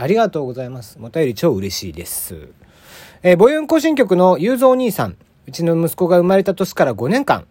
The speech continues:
歌のお兄さんをされていました。なので、うちの長男のお母さんと一緒は雄三お兄さんでした。そういう意味で、亡くなったというニュースはとてもショックでしたが、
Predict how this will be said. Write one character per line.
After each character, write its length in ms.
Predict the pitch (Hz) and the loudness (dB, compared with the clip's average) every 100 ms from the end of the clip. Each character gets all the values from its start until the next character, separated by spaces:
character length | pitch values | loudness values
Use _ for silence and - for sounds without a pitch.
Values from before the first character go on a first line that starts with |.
| _ | _
歌 220 | 127 147 | -6 -4
の 140 | 143 | -2
お 40 | 139 | -2
兄 180 | 175 190 | 0 0
さ 140 | 165 | -2
ん 80 | 117 | -4
を 60 | |
さ 100 | 101 | -6
れ 80 | 110 | -10
て 140 | 110 120 | -8 -8
い 60 | |
ま 100 | 127 | -8
し 80 | 135 | -8
た。 160 | - - _ _ - | -10 -12 _ _ -10
な 80 | 147 | -6
の 140 | 139 | 0
で、 180 | 180 190 - - _ | 2 0 -4 -20 _
う 80 | 156 | -8
ち 100 | 214 | 0
の 120 | 220 | 2
長 160 | 220 220 | 4 2
男 160 | 180 | 2
の 100 | 165 | 0
お 60 | 139 | 0
母 180 | 214 196 | 0 0
さ 140 | 156 | -2
ん 80 | 117 | -6
と 160 | 104 82 | -8 -14
一 100 | 92 | -8
緒 220 | - 202 | 2 2
は 160 | 190 - | 2 -2
雄 260 | 143 185 | 0 0
三 240 | 175 180 180 | 2 2 4
お 40 | |
兄 200 | 175 190 | 2 0
さ 160 | - 110 | 0 -6
ん 80 | 82 | -8
で 100 | 87 | -12
し 80 | - | -14
た。 160 | - _ _ _ _ _ _ | -16 _ _ _ _ _ _
そ 140 | - 202 | 0 4
う 20 | |
い 80 | 220 | 6
う 20 | |
意 60 | 220 | 4
味 80 | |
で、 240 | 190 175 156 _ | 6 4 2 _
亡 100 | 147 | -6
く 120 | 156 202 | 0 2
な 100 | 208 | 2
っ 80 | - | 2
た 160 | 214 | 0
と 80 | 196 | 4
い 100 | 180 165 | 4 4
う 20 | |
ニ 140 | 156 202 | 2 0
ュ 20 | |
ー 40 | |
ス 120 | 190 147 | 2 0
は 140 | 117 | -2
と 100 | 120 | -4
て 140 | 131 | -4
も 120 | 247 262 | 0 0
シ 120 | 254 | -2
ョ 20 | |
ッ 40 | 240 | -2
ク 100 | 185 | 0
で 80 | |
し 60 | 170 | 0
た 100 | 170 | 2
が、 240 | 160 143 | 2 2